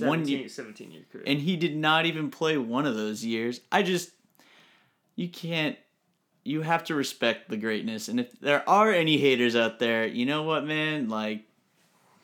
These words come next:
Speaker 1: your team will, just know that your team will never have that great of a player, probably ever. And we are
Speaker 2: <laughs>
Speaker 1: definitely lucky as human beings to be on this earth to watch someone perform like that.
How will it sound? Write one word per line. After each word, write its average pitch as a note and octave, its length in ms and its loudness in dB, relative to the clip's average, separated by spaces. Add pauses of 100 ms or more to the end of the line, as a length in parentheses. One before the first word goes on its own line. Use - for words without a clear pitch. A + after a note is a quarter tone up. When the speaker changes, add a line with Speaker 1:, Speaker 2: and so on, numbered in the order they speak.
(160)
Speaker 1:
your D3+ 200 -4
team F3+ 420 0
will, C3+ 200 2
just E3+ 260 -4
know C#3 280 2
that A2 100 -2
your C3 120 0
team C3+ 260 -4
will A#2 60 0
never A2+ 400 0
have G#2 300 -2
that G#2+ 180 -6
great G#2+ 200 -4
of G#2 80 -8
a G#2 80 -8
player, G#2+ 540 -8 (280)
probably A#2+ 520 -4
ever. G2 360 -12 (280)
And A#2+ 240 2
we B2+ 160 4
are A2 240 0 (140)
Speaker 2:
<laughs> - 140 -20
Speaker 1:
definitely D#3+ 440 2
lucky C3 400 2
as A2 120 -4
human C3+ 220 -2
beings A#2 340 -2
to A#2+ 80 -6
be A2+ 120 -4
on A#2 140 -2
this D#3 240 -4
earth A#2+ 260 2 (380)
to D#3+ 100 -2
watch D#3+ 320 2
someone C#3 480 2 (160)
perform D#3+ 440 -2
like G#2 200 -8
that. D2+ 240 -10